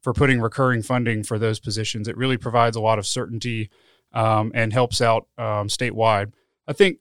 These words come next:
to shift to the new positions that were provided for your conference, um, in the General Assembly budget, um, can you speak to why we had a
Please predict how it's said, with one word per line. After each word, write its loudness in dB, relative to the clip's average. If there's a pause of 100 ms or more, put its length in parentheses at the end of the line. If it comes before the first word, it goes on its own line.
to 0
shift 4
to 2
the 4
new 6
positions -2
that -4
were -8
provided 0
for -8
your -4
conference, -6
um, -2
in -6
the -2
General -2
Assembly -2
budget, -2 (420)
um, 2
can 2
you 2
speak -4
to 2
why 8
we 2
had 6
a 4